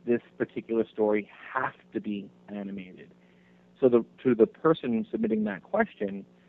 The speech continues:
I would say back to them, "Why does this story have to be animated? Couldn't it be a live-action C G movie?"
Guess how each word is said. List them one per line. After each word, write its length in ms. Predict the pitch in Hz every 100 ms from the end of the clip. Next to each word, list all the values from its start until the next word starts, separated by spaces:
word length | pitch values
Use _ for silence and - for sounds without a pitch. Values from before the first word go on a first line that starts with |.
| _ -
I 120 | - 131
would 140 | 131
say 120 | - 107
back 340 | 120 160 -
to 80 | 113
them, 380 | 98 95 95 95 _ - - - - - -
"Why 240 | 110 127 156
does 140 | 139
this 120 | 123 117 -
story 300 | 113 113 - -
have 180 | 131 -
to 80 | 107
be 120 | 123
animated? 500 | 185 170 107 - - - - _ _
Couldn't 260 | - 170 135
it 80 |
be 120 | 113 123
a 60 |
live-action 580 | 113 117 110 104 117 104 -
C 120 | 107
G 240 | 98 165
movie?" 340 | 175 104 92